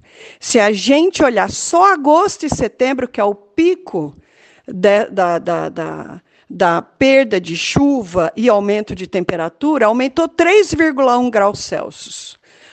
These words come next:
Olha, imagina uma floresta tropical úmida, chovendo em torno de cinquenta milímetros por mês ou menos, e com a temperatura mais do que três graus acima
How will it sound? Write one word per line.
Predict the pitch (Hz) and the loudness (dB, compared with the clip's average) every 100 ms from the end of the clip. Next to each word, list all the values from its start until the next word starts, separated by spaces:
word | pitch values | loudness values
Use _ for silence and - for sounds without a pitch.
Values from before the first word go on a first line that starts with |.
| _ | _
Olha, | 269 269 190 170 - | 2 2 2 -2 -2
imagina | 302 311 294 208 233 311 330 359 381 - _ - | 0 2 0 -2 0 2 4 2 -2 -8 _ -6
uma | 277 302 | 0 0
floresta | 294 302 262 214 214 - 214 | 2 0 2 2 0 -2 -6
tropical | 233 214 214 - 262 311 | -6 -6 -8 0 0 2
úmida, | 240 247 277 302 320 359 339 - - _ _ _ | 0 2 2 0 0 -2 -6 -14 -20 _ _ _
chovendo | - - 294 233 254 220 226 | -4 2 2 4 0 0 -2
em | |
torno | 247 247 254 240 | -2 0 0 -2
de | 220 | -8
cinquenta | - 240 214 277 320 403 359 | -4 -4 0 2 2 4 4
milímetros | 294 254 254 254 240 226 214 - - - _ _ | 4 4 2 0 -2 -2 -2 -4 -8 -10 _ _
por | 269 240 | 2 2
mês | 208 240 320 233 | 2 4 4 4
ou | 220 | 2
menos, | 202 202 202 254 370 359 - - _ _ _ _ - | 0 0 0 0 0 -4 -12 -16 _ _ _ _ -2
e | 320 | -2
com | 349 339 359 370 | 2 4 6 4
a | |
temperatura | 370 349 330 311 277 269 - 359 381 262 | 2 0 2 2 2 0 4 6 6 2
mais | 262 277 320 | 2 0 0
do | 294 | -4
que | 311 330 | -4 -4
três | - 359 415 370 269 | -2 -2 0 -2 -4
graus | 285 285 302 - | 0 2 0 0
acima | 285 277 - 269 269 262 262 262 | -4 -4 -6 -2 0 2 0 -6